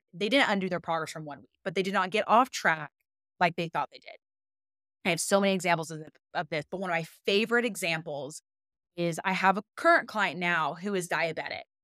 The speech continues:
And so she will have hypo episodes. And when she has hypo episodes, she's gotta get sugar in her as fast as possible. And when that happens, it doesn't matter what her calories are, right? If she doesn't give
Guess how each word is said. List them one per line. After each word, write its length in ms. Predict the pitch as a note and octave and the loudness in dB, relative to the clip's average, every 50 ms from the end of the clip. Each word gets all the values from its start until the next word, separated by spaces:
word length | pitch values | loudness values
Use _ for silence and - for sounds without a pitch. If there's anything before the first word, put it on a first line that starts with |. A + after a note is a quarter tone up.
| _ _ _ _ _ _ _ | _ _ _ _ _ _ _
And 220 | - G3+ F#3+ F#3+ F#3 | -6 -2 -2 -2 0
so 420 | - - G3+ F3+ F#3 F#3 F#3 F3+ | 2 4 4 6 6 4 2 2
she 680 | F#3 - - - - G3+ G3 G3 G3 G#3 G#3 G#3+ A3 G#3+ - | 0 0 2 2 2 0 0 2 4 4 4 6 4 4 2
will 400 | - G3+ F3 F#3+ F#3 F3 F3 F3+ | 0 -6 0 2 4 4 4 4
have 380 | F#3 - - D#3 D3+ D#3 D#3+ - | 2 0 -2 0 0 0 0 -2
hypo 440 | - - - G3+ A#3+ - A3 D#3 | -4 -2 0 0 0 0 -2 -4
episodes. 600 | A2+ B2 - - D#3 - - - D#2+ - - - _ | -4 -6 -8 -10 -12 -12 -10 -10 -12 -12 -16 -14 _
And 80 | F#3+ | -6
when 80 | F#3 F3+ | -6 -4
she 140 | E3 - F#3+ | -4 -4 -6
has 340 | D#3+ - - F3+ F#3+ A#3 - | -8 -2 0 2 2 2 2
hypo 260 | - G#3 G#3 G#3 G3 | 0 0 0 0 -2
episodes, 480 | - D3+ E3 F3+ E3 - E3+ D#3+ E3 | -6 -4 -6 -6 -4 -4 -4 -4 -2
she's 440 | E3 - - - F#3+ G#3 A#3 B3+ A3+ | -4 -2 -2 -2 0 0 0 0 2
gotta 300 | G3+ A3+ G3+ G3 G#3 G#3 | 4 6 6 6 6 4
get 280 | F3 E3 F3+ E3+ F3 - | 2 0 -2 -2 0 -2
sugar 360 | - - - F3+ F3 E3+ E3+ | -4 -2 0 -2 -2 -2 -4
in 100 | D#3+ D#3+ | -4 -4
her 240 | D#3 C#3+ D#3+ D#3+ - _ _ _ | -4 -2 -2 -2 -2 _ _ _
as 200 | D#3+ D#3+ E3 - | -4 -2 -2 -2
fast 280 | - E3+ D3+ D3+ - - | -2 -4 -4 -4 -8 -10
as 80 | - | -12
possible. 580 | _ - C#3+ C#3+ - - _ - - - - _ _ _ _ _ _ _ _ _ | _ -8 -8 -8 -8 -10 _ -16 -16 -16 -16 _ _ _ _ _ _ _ _ _
And 80 | A3 | 0
when 100 | G#3+ G#3 | 2 4
that 120 | G#3 - - | 4 2 2
happens, 400 | - A3 A#3+ D4 _ G#3+ G3 G3+ | 4 4 4 4 _ 0 -2 0
it 20 | |
doesn't 240 | G#3+ C#4+ D#4+ E4+ - | -2 0 0 0 0
matter 300 | G3 G3 F#3 F#3 G3+ G3+ | 2 4 6 6 6 4
what 100 | F3+ F3 | 2 0
her 80 | D#3+ D3+ | -2 -4
calories 420 | - - E3 E3+ D#3+ C3 C#3 - | -4 -2 0 0 0 0 -4 -8
are, 140 | - F#2 E2+ | -10 -10 -6
right? 180 | A2+ D3 F3+ | -4 -4 -4
If 60 | F#3 F#3 | -2 -4
she 240 | - - - A#3 | -4 -2 0 4
doesn't 260 | B3 D4+ C#4+ F4+ D#4+ B3+ | 4 4 4 4 0 2
give 200 | C4+ B3+ B3+ | 4 4 2